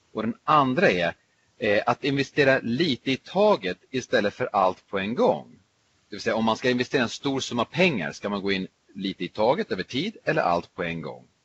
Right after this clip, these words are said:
Då testar de det. Och den tredje är att det skulle vara lönsamt att vänta på en nedgång innan man investerar.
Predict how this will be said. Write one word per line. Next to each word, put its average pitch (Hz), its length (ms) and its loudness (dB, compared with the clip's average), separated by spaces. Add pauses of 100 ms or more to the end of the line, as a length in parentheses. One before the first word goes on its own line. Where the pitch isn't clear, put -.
Då 104 100 -8
testar 160 300 -4
de 156 140 -6
det. - 200 -10 (600)
Och 123 120 0
den 135 100 0
tredje 120 540 4
är 87 60 -4 (280)
att 117 140 -2
det 110 60 -16
skulle 113 180 -6
vara 117 80 4
lönsamt 110 560 0
att 110 120 -2
vänta 113 460 -2
på - 160 -8
en 127 120 -4
nedgång 120 600 0 (160)
innan 143 420 2
man 113 140 0
investerar. 113 720 -2